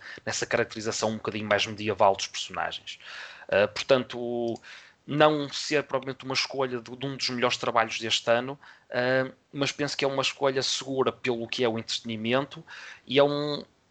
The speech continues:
algo que também é importante para mim na minha tal jornada no que foi descobrir um dos meus atores favoritos, onde penso que ele aqui, o Johnny Depp, tem uma,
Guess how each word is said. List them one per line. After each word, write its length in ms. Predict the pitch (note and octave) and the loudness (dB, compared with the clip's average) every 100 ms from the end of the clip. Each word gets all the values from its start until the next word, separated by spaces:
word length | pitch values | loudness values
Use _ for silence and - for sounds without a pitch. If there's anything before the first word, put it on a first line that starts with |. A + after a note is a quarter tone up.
| _ _ - | _ _ 0
algo 300 | C3+ C3+ C3+ | 8 8 6
que 80 | - | 0
também 280 | B2+ B2 B2 | -2 0 -2
é 40 | |
importante 380 | B2 - - A#2+ | -4 -6 -6 -8
para 120 | - A#2+ | -4 -2
mim 320 | A#2 G#2+ G2+ _ _ | -2 -6 -10 _ _
na 120 | A2 | -4
minha 160 | A2+ A#2+ | -2 -2
tal 240 | A#2 A#2 | 2 2
jornada 520 | A2 A2 A2+ A2 G#2 - G2 | 2 -4 2 4 2 -2 -18
no 120 | G#2 A2 | -14 -12
que 80 | |
foi 140 | - A#2 | -6 -2
descobrir 460 | - - A2+ A#2 | 0 0 0 0
um 100 | A#2+ | 0
dos 100 | A#2+ | -4
meus 200 | A2 A2 | -4 0
atores 260 | A2 G#2+ G#2 | 0 0 -4
favoritos, 560 | A2 G2+ G#2+ A#2+ - - - - - | -4 -4 -4 -2 -4 -6 -10 -14 -2
onde 180 | B2 A#2 | -2 2
penso 300 | B2 A#2+ - | 0 0 2
que 80 | |
ele 140 | B2 A#2+ | 2 2
aqui, 320 | B2 B2+ C#3 | 0 -2 -2
o 20 | |
Johnny 240 | C3+ B2 A#2+ | 2 2 4
Depp, 240 | B2 - | 2 2
tem 160 | - A#2+ | -2 -2
uma, 640 | A#2+ A#2+ A#2+ A#2+ A#2+ A#2+ | 0 4 6 8 6 2